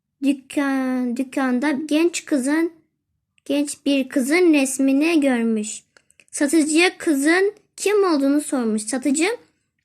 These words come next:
"Padişahım, bu güzel kızı bir ejderha,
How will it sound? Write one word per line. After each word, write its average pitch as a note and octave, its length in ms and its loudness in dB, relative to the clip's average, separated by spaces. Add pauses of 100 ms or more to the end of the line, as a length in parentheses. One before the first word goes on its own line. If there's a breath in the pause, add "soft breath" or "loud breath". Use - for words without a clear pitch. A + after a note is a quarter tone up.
(600)
"Padişahım, B3+ 960 0 (400 loud breath)
bu F4 400 4
güzel D4+ 460 2
kızı C#4 440 -2
bir D#4 600 -2
ejderha, C4+ 760 0